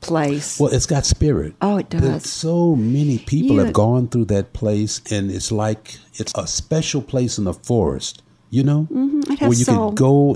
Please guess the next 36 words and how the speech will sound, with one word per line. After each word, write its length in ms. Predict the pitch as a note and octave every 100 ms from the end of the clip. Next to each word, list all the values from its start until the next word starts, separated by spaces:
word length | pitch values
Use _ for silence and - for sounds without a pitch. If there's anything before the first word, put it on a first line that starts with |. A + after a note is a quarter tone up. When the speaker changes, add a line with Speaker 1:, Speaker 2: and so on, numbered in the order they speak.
| -
Speaker 2:
and 160 | F2+
say, 200 | - G#2+
"Wow, 580 | F2+ D#2 G#2 A2 F#2+ E2
this 220 | D#2 A#2 F2+
is 200 | E2+ - D2
neat." 540 | G2 A2+ A#2+ - - - _ _ _ -
Speaker 1:
I 80 | G#3+
know 280 | G#3 G3+ G3+
it. 160 | F#3+
Speaker 2:
Yeah. 80 | E3+
Speaker 1:
So 360 | - A#3 G#3+ -
this 180 | A#3 A#3
is 100 | A#3
what 160 | G#3 -
Speaker 2:
A 40 |
Speaker 1:
you 60 | F3
Speaker 2:
long 80 |
Speaker 1:
get. 160 | G#3+ G3
Speaker 2:
time. 200 | D#2 D2 - _ - -
This 120 | G#2+
is 80 | A2+
what 100 | G#2
I 80 | G#2
get? 240 | B2 C#3 - -
Speaker 1:
Mm-hmm. 280 | G3+ A3+ A3 - -
It's 140 | -
a 40 |
cigar. 480 | G#3+ A3+ G3+ F#3 F3+ - _ _ _ _ _ _
And 140 | E3+ G3+
you 80 | A3
know 60 |
what 160 | A3 A3
you 60 |
get 140 | G#3 A3
that 160 | A#3+ A3
for? 180 | A3